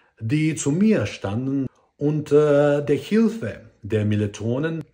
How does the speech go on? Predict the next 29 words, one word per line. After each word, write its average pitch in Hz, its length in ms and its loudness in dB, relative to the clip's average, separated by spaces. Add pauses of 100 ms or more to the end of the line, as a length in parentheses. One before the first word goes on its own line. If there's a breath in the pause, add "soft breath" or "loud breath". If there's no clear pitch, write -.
(120)
schaffte 156 420 -2
ich 175 160 4
es, 156 320 -2
alle 214 240 4
Prüfungen 131 720 -2
in 117 300 -4
einem 185 320 0
Jahr 120 340 -2
zu - 160 -10
bestehen. 90 560 -10 (160 loud breath)
Das 127 320 0
war 113 300 0
alles 185 360 0
anderes 117 680 -2
als 101 340 -8
einfach. 135 420 -10 (520)
Ich - 240 -8
habe 208 260 2
in 190 80 4
meinem 147 300 0
Leben 110 560 2
nie 143 400 -2 (320)
eine 123 240 -4
größere 180 500 0
Herausforderung 104 880 -2
gemeistert. 117 600 -6 (320)
So 117 180 0
danke 196 420 0
allen 156 420 0